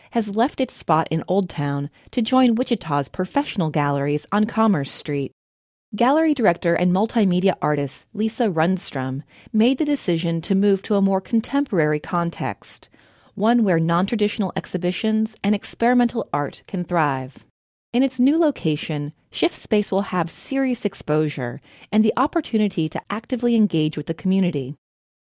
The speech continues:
Rundstrom wastes no time putting this into effect for the gallery's debut exhibition,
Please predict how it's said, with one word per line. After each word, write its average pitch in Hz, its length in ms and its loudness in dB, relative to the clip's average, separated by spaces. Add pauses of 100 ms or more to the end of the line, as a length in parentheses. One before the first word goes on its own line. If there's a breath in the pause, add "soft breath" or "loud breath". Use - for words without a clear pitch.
(240)
Rundstrom 269 480 2
wastes 214 280 2
no 208 340 6
time 160 380 0
putting 226 260 4
this 202 180 2
into 180 300 0
effect 147 420 0
for - 140 -4
the 196 100 2
gallery's 214 540 2
debut 208 500 2
exhibition, 156 800 -2